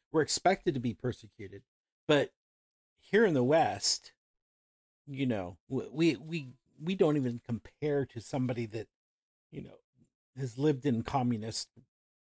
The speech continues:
Russia, U S S R, or China, um, and, and being that much, that much persecution just for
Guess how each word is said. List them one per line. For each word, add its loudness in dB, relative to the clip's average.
Russia, 2
U 2
S 0
S -2
R, 2
or 0
China, -6
um, -2
and, 2
and -6
being 0
that 4
much, -2
that -2
much -2
persecution -4
just 0
for 0